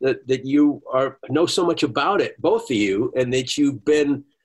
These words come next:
I mean, obviously not, not just Orpheus and, and Days, but the whole world of soaps and, and your knowledge and, uh, and your passion for it. That, that's, uh, that's just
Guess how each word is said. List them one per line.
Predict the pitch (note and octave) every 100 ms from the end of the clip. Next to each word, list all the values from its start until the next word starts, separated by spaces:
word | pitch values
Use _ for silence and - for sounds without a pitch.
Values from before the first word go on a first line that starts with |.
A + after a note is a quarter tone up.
| _ _
I | D#3
mean, | C3+ G#2
obviously | A#2+ A#2+ A2
not, | A#2
not | B2+ C3
just | - A#2
Orpheus | C#3 C#3+ C#3+ B2+ -
and, | A2+ A2 A#2
and | A#2
Days, | C#3+ D3
but | - B2+
the | B2+
whole | - D3+ C#3+
world | B2+ D#3 E3 C#3+
of | C3
soaps | - D3+ D#3 D#3 D3
and, | B2 A#2+
and | B2
your | B2
knowledge | B2 B2+ D3+ D#3 D3 B2+
and, | B2+ A#2 A2
uh, | A#2 A2 A2 G#2+ - -
and | A#2
your | A#2
passion | A2 D#3+ F#3+ - G#2+
for | - G#2+ G2
it. |
That, | A2 -
that's, | B2 - -
uh, | B2 A#2 A#2 -
that's | C#3+ -
just | - D3